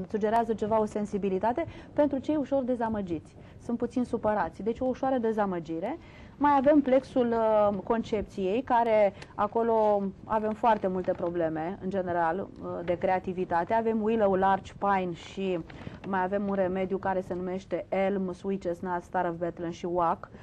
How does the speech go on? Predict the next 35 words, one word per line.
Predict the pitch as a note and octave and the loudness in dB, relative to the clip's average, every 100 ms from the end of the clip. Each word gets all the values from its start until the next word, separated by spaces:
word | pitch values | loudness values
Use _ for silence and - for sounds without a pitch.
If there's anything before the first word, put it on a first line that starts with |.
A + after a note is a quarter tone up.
| - | -6
Oak | A3 A3+ A#3 | 0 0 0
este | A3 G3+ | -4 -2
pentru | G3 G3 | -2 -2
cei | - | -2
încăpățânați, | G3 G3 F#3+ F3 F3 E3+ F3+ B3 - - | -2 -2 -2 -4 -4 -4 -2 -4 -12 -2
tărnace | G3+ F#3 F3 F3 F3+ | -2 0 -2 -2 -6
și | - | -6
rezistenți, | E3+ F3 E3+ D#3+ D#3+ E3 F#3+ | -6 -4 -6 -8 -6 -6 -6
care | G3 F#3 F3+ | -4 -2 -2
fac | G3+ F#3 | -2 -2
numai | F#3 F3+ | -4 -4
ce | - | -4
vor | F3 E3+ D#3 | -6 -6 -4
ei. | F#3+ F#4+ - - - - | -4 -4 -6 -16 -20 -18
Și, | - - - F#4 | -16 -4 2 4
de | D#4 | 6
asemenea, | C#4 C#4 E4+ D#4+ D4+ C#4+ | 4 2 2 4 4 4
pentru | C#4+ D4 C4+ B3+ A#3+ A3+ | 4 4 4 4 4 4
ultimul | G#3+ C#4 C#4 A#3 | 2 4 2 0
centru, | G3 G#3+ F#3+ A3 | 0 -2 0 -2
care | B3+ A3+ G#3+ | 2 2 4
are | A3 | 2
legătură | A3+ G3+ F#3+ G3 | 2 -2 0 -2
cu | G3+ F#3 | -2 -4
frica | F#3+ E3+ F#3+ | -4 -2 -2
și | G3+ | -2
cu | - F3+ | -6 -6
teama, | F3 F#3 B3 C#4+ | -4 0 2 2
avem | A#3 A3+ | 2 0
mimulus, | G3+ G#3 G#3+ C4 D4+ | 0 -2 0 0 2
răucrăus, | A#3 G#3+ G3+ F3+ F#3+ C#4+ - - - - - - | 0 0 0 0 2 0 -2 -12 -16 -10 -8 -6
uh, | - A#3+ A#3+ B3 | -6 -2 0 0
și, | A#3 - - D#4 | -2 -4 0 4
de | C#4 | 4
asemenea, | B3 C#4+ C#4 C#4 B3+ B3 | 4 4 4 4 2 -2